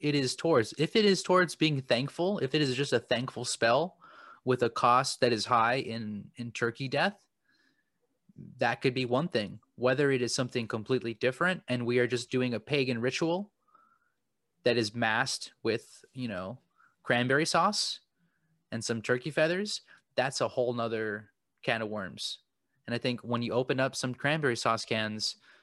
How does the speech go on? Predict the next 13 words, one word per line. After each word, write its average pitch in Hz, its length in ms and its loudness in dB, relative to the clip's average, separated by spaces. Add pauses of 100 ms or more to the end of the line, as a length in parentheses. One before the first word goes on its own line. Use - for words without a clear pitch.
sometimes 139 760 0
it's - 160 -10
full 113 280 -6
of, 107 160 -8
of 110 160 -12
worms. 104 520 -10 (1120)
So 117 500 0
I'm 160 220 0
feeling 190 640 -2
glad 135 460 2
that 156 120 2
it's 151 160 -2
over, 95 460 -4